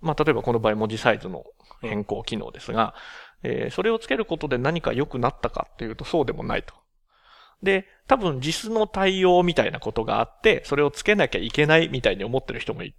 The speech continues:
Speaker 1: いて、で、その結果ついたと思うんですけど、でも、実の対応を目指してつけたのに、実に書いてあること満たしてないとか、じゃあ一体何のためにやってるんだろうかっていうのがよく分かったかなと。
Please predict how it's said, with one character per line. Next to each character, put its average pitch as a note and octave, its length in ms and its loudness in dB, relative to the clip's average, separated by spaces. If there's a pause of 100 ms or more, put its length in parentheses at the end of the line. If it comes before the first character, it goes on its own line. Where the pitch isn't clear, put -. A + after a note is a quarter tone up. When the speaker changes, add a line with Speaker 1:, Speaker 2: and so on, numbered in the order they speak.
Speaker 1:
い A#2+ 80 -16
て、 A2+ 240 -2 (300)
で、 A3+ 80 0
そ A#3 120 -2
の A3+ 100 0
結 A3 180 0
果 F#3+ 100 0
つ - 140 -4
い D#3+ 60 -4
た A#2+ 100 2
と A#2 100 -4
思 A2+ 160 -6
う - 20 -6
ん A#2 40 -10
で - 80 -6
す - 80 -18
け F3 100 -2
ど、 A3 280 2 (560)
で B3+ 140 -2
も、 G3 380 0
実 D#3+ 240 -6
の A#3 120 2
対 G#3+ 340 4
応 G3 380 2
を G3 80 4
目 F#3 100 4
指 F#3+ 160 2
し - 80 -10
て G3+ 120 -4
つ - 120 -16
け D#3 140 -2
た B2 240 4
の C#3 160 -2
に、 C#3+ 300 -2 (180)
実 C#3 260 -2
に F3+ 160 0
書 F#3 100 2
い D3+ 60 0
て A#2 120 2
あ A2+ 40 2
る - 80 -4
こ G#2+ 120 -6
と G#2+ 100 -4
満 G#2+ 160 -8
た C3+ 100 -4
し - 80 -10
て A#2+ 100 0
な B2 120 4
い G#2+ 80 0
と - 80 -12
か、 - 260 -12 (1040)
じ F#3 100 -2
ゃ A3 40 8
あ E3+ 40 4
一 C3 80 -4
体 C#3 140 2
何 C3+ 140 2
の A#2 100 -2
た G#2+ 80 -4
め A2 120 -6
に A2 60 -8
や A2 80 -6
っ - 40 -10
て G#2+ 100 -6
る G#2+ 120 -4
ん G#2+ 40 -10
だ - 100 -4
ろ - 140 -6
う - 20 -18
か - 200 -14 (520)
っ - 20 -20
て G3+ 100 0
い G3+ 80 -2
う G3+ 80 -2
の C3 140 -4
が D3+ 260 0 (580)
よ G#2 120 0
く A2+ 140 -8
分 - 120 -6
か - 180 -4
っ - 60 -18
た - 100 -8
か - 120 -8
な G#2 220 -6
と。 - 80 -20